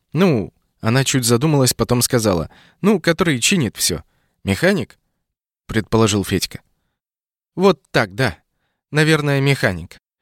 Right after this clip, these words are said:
закивала Валя. «Помню я его». «А про него что рассказать можете?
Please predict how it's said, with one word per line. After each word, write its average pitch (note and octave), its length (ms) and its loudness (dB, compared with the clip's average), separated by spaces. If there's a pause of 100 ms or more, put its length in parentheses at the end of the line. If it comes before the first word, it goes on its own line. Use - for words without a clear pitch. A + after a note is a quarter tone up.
(180)
закивала A2+ 480 2
Валя. E2+ 280 -2 (380)
«Помню F3 260 4
я G#2+ 200 4
его». E2 240 -4 (800)
«А C3 260 -2
про D#3 180 0
него D#3+ 300 4
что D3 220 0
рассказать G#2 480 -2
можете? E2 400 -6